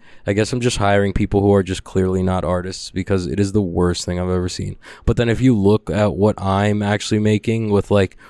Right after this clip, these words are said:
my bolo bears, like, I'm trying to put animals and geese. They all look fucking terrible, so who am I to blame them? Maybe I gotta make something more cartoony, like a more cartoony ear. I'm trying to make it too realistic or whatever.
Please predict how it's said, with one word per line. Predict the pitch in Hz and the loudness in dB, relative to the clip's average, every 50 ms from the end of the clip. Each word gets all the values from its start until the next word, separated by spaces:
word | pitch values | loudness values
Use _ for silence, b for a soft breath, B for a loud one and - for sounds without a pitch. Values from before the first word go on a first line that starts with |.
| B B B | B B B
my | - 107 110 101 | -2 -2 0 0
bolo | 85 - 92 95 98 104 104 98 | 0 2 2 4 4 4 4 4
bears, | 110 110 110 113 113 110 98 104 | 2 2 2 2 2 2 2 0
like, | 95 98 | 0 2
I'm | 101 98 | 0 0
trying | - 117 107 | 0 -2 -2
to | 98 | 0
put | - 127 - | 0 -2 0
animals | 110 113 107 107 110 113 117 101 - | 0 0 0 2 2 2 2 0 0
and | 104 92 85 | -2 -4 -4
geese. | - 92 92 101 107 104 - - B B B B | -4 -4 -2 0 0 -2 -2 -6 B B B B
They | - 117 117 | -2 -2 0
all | - 120 113 110 104 98 | 2 2 2 2 4 2
look | 98 - - | 2 0 -2
fucking | - - - - - - - 117 101 - - 98 95 | -6 -14 -14 -20 -8 -2 0 0 0 0 -4 -8 -6
terrible, | - - 101 95 95 95 90 85 92 90 87 - | -2 0 2 2 4 2 2 0 -2 -4 -4 -4
so | - 98 95 95 | -2 0 0 -2
who | 95 98 107 110 | -2 0 0 0
am | 104 98 98 | 2 2 2
I | 95 | 2
to | 90 87 | 0 0
blame | 80 - 90 95 95 95 95 | 0 0 0 0 0 0 -2
them? | 95 95 95 95 - - - - - - - - - - - - - _ _ _ _ - B B B B B | -2 -4 -4 -6 -8 -12 -14 -14 -16 -16 -14 -14 -14 -14 -16 -20 -20 _ _ _ _ -20 B B B B B
Maybe | 113 110 123 | 2 2 4
I | 123 | 4
gotta | 131 127 117 | 4 2 2
make | 113 113 101 | 0 0 -2
something | - - 110 101 120 104 | 0 -2 0 0 0 0
more | 104 98 98 101 98 95 | 2 2 4 4 4 2
cartoony, | - 98 95 90 - - 95 95 92 92 92 92 85 - | 2 2 0 0 0 0 0 2 2 2 0 -2 -4 -2
like | - 95 - | -4 -4 -2
a | 92 | -2
more | 95 98 92 | -2 -2 -2
cartoony | - - 95 - - - 101 98 95 95 95 | -2 -2 -4 -4 -2 -2 -2 0 0 0 2
ear. | 95 95 92 | 2 2 2
I'm | 92 92 | 2 0
trying | - - 101 | 0 -2 -2
to | 98 98 | 0 0
make | 95 92 - | -2 -2 -4
it | 95 | -6
too | - - 101 95 | -4 -2 0 0
realistic | 92 92 92 90 90 90 87 - - - 90 - - | 2 0 0 0 0 -2 -2 -4 -4 -4 -4 -2 -2
or | 92 | -2
whatever. | 90 90 92 92 87 87 90 92 - | 0 0 0 0 0 -2 -2 -4 -4